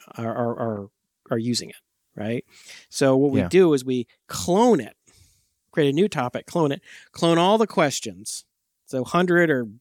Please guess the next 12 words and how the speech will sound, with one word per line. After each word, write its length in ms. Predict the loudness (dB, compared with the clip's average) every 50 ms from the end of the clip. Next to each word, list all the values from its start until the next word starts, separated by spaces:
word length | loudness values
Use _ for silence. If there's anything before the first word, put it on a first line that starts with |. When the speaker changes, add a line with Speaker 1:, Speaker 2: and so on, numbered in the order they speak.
| _ _ _ _ _ _ _ -8
Speaker 1:
hundred 240 | -6 -2 0 0 0
odd 240 | 2 0 -2 -4 -6
questions 520 | -6 -4 -4 -4 -4 -6 -6 -6 -6 -6
and 120 | -6 -6 -6
solutions, 720 | -6 -4 -4 -4 -4 -4 -6 -8 -8 -8 -8 -10 -12 -12 _ -18 -20 -20 _ _ _
clone 460 | -4 0 2 2 4 4 2 2 -2 -2
everything 480 | -2 -2 0 0 0 -2 -2 -2 -4 -2
about 320 | -2 -2 -2 -2 -2 -4
it, 60 | -4
all 340 | -4 -2 -2 0 0 -2 -2
the 100 | -4 -4
thing. 240 | -6 -6 -8 -10 -12